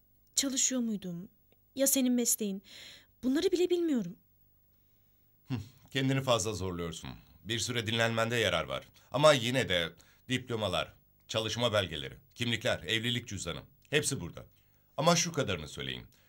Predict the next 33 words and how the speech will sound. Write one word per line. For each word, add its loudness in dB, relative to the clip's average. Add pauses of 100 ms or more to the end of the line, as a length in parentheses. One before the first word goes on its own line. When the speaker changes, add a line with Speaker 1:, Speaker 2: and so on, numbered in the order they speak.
(120)
Speaker 2:
Sen 2
sanat -2
tarihi 0
öğreniminin -8
üçüncü -10
sınıfındayken -6
seni -4
kandırdım -4
ve 2
evlendik. -4
Ben 0 (200)
antika 0
üzerine -6
çalışıyorum. -14 (300)
Ortak 2
bir -4
dükkanımız -4
var. -6 (720)
Ama 2
sen 2
orada -2
çalışmayı -4
hiçbir 0
zaman 2
istemedin. -8 (320)
Bugünlerde -2
sırf -4
senin -6
yanında -4
olabilmek -8
için -6
dükkanı -8
kapattım. -10